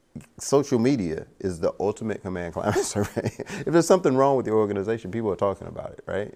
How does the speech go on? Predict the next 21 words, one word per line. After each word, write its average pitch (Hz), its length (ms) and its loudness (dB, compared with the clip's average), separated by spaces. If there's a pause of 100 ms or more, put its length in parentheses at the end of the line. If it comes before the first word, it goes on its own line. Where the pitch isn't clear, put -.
The, 87 260 -8
the 80 140 -12
people 92 240 -4
within 113 260 0
the 113 80 2
organization 110 580 0
are 98 40 -6
talking 101 240 0
about 98 200 0
it, 98 80 -6
people 90 240 -4
that 87 140 -4
are 82 180 -10
associated 127 480 2
with 107 140 0
the 107 60 4
organization 98 560 -2
are 90 80 -4
talking 90 280 -4
about 82 240 -2
it, - 140 -10